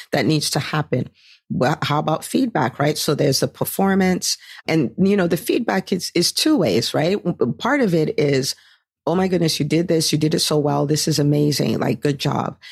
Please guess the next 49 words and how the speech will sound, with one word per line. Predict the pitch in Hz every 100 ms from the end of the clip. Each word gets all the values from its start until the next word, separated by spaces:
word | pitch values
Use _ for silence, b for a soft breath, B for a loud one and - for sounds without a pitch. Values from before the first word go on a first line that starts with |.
| B -
The | 349
other | 214 294 294
part | - 175 170
of | 151
it | 156 -
is, | - 151 147 143 -
you | 160
know, | 156
and | 143
sometimes | - 202 190 156
that's | 160 151
the | 160
part | 160 -
we | 165
shy | - 175
away | 175 247 311
from | - 151 139
is | 156 147
like, | 160 156 -
"Yeah, | - 190 185
so | - 170
you |
see | 170 - 202
this | 147 160 175 -
piece? | - 254 311 - B B B _ -
We | 220
don't | 254 -
quite | - 185 175 - -
do | 165 180
this | 160 139 -
well. | 143 120
Like, | 123 143 -
this | 147 180 -
is | 185
the | 170
way | 143 156 151
this | 135 147 -
needs | 147 135 -
to | -
happen." | - 277 - 151 B B -
And | 175
so | 208
we | 180 190
need | 196 208
to | -
do | 147 151
both, | 147 - 185 139 - - -
right? | 165 214 -
We, | 170 170